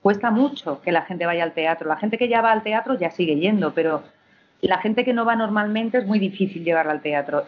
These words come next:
Y en Sevilla es una cosa alucinante porque hay mucha gente en la calle, o sea que lo ves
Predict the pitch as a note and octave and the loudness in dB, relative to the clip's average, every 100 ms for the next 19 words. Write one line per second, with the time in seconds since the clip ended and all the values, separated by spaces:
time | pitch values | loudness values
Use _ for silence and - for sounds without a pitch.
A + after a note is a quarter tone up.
0 | A#3 C4 A#3+ C#4 C4+ C4 A3 G#3 A3+ G#3+ | 0 0 2 2 2 0 0 -2 -2 0
1 | G3 E3 F3 F3+ G#3 G#3 A3 - _ _ | 0 -2 -2 0 0 0 -4 -6 _ _
2 | - F#3 A3 A3 C#4 C4+ - C4 B3+ C4 | 2 2 4 2 2 0 2 4 4 2
3 | C#4 F#3 F3+ D3+ B3+ F4 A#3+ - _ _ | -4 -2 0 0 -2 0 -2 -4 _ _
4 | _ _ E3+ G#3 G#3 G3 D3+ G3 - | _ _ -2 0 2 2 2 0 -4